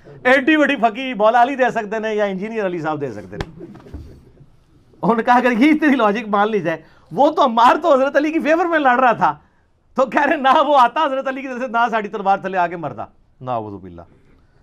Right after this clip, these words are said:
آگے پھر انہوں نے ایک اور جگہ لکھا ہے، اسی میں حضرت علی والے چیپٹر میں، "بنو امیہ ان کی تنقیص اور ان کے بارے میں نازیبا الفاظ استعمال کرتے رہے۔ میں نے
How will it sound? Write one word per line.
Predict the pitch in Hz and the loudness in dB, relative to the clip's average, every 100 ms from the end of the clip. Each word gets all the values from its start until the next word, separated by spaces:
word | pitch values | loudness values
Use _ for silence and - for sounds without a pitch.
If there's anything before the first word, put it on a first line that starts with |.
| _ - _ - | _ -20 _ 2
آگے | 180 214 | 2 2
پھر | 220 | -2
انہوں | 220 214 | -2 -2
نے | 208 | -2
ایک | 196 196 | -2 0
اور | 208 | 0
جگہ | 208 202 | 0 -2
لکھا | 170 190 | -2 0
ہے، | 165 | -2
اسی | 160 180 | -2 -8
میں | 180 165 | -6 -6
حضرت | 147 151 | -4 -4
علی | 160 170 | -2 -2
والے | 151 | -2
چیپٹر | 147 - 147 | -2 -4 -6
میں، | 135 135 _ _ _ _ - | -8 -10 _ _ _ _ -2
"بنو | 220 294 311 | 2 4 4
امیہ | 294 269 294 | 4 6 6
ان | 269 254 | 6 2
کی | 254 240 | 0 -4
تنقیص | 233 185 190 254 262 254 | -4 -4 -4 -4 -2 -2
اور | 214 | -2
ان | 196 | -2
کے | 196 | 0
بارے | 160 175 | 2 2
میں | 196 190 | 2 -2
نازیبا | 165 147 175 180 | 0 0 0 2
الفاظ | 175 151 151 151 139 | 2 2 0 0 -2
استعمال | - 135 127 127 | -10 -6 -6 -6
کرتے | 127 123 120 | -8 -10 -10
رہے۔ | 104 104 | -10 -8
میں | 139 | -6
نے | 147 | -6